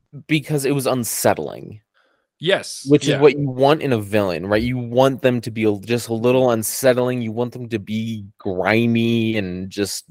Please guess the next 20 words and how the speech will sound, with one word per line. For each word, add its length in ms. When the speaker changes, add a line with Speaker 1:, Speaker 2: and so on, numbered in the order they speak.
Speaker 1:
the 160
most 300
awful 320
person 340
you've 180
ever 200
met. 400
And 160
so 160
Speaker 2:
Yeah. 60
Speaker 1:
when 180
that 220
started 320
happening 580
and 80
his 140
face 300
just, 220
like, 160
starts 480